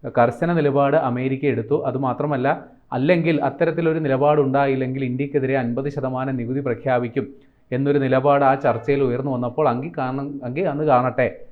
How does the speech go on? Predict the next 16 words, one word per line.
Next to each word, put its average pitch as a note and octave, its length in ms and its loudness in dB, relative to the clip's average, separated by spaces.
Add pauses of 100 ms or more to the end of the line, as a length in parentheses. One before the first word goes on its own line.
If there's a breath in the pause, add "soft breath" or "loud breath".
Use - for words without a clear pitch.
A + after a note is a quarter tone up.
(260 soft breath)
എന്ന് B2+ 180 -2
കരുതി B2 300 0
ഇന്ത്യ C#3 500 -2
തന്നെയാണ് C#3 480 0
ആ B2+ 100 -2
ചർച്ചകളിൽ B2+ 580 -4
നിന്ന് B2 180 -4
പിന്നോട്ട് A#2+ 420 -4
പോയത് A2+ 640 0 (280 loud breath)
എന്നുള്ള B2 320 0
വാർത്തകളാണ് A#2 800 0
ഇപ്പോൾ A#2 320 -2
വരുന്നത്. G#2+ 400 -4
അല്ലാണ്ട് A2+ 260 -2
അമേരിക്കയല്ല, B2+ 680 -2
ഇന്ത്യയാണ് C3+ 680 -2